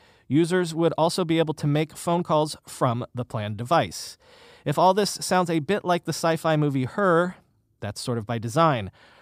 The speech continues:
Rubin would like to capture people's imagination with a product that's truly different from alternatives, end quote. So I guess a phone that can text people for you.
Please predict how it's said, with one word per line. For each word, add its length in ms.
Rubin 340
would 120
like 200
to 80
capture 400
people's 340
imagination 600
with 120
a 60
product 400
that's 200
truly 400
different 520
from 200
alternatives, 800
end 160
quote. 300
So 200
I 140
guess 360
a 80
phone 240
that 160
can 120
text 280
people 220
for 200
you. 220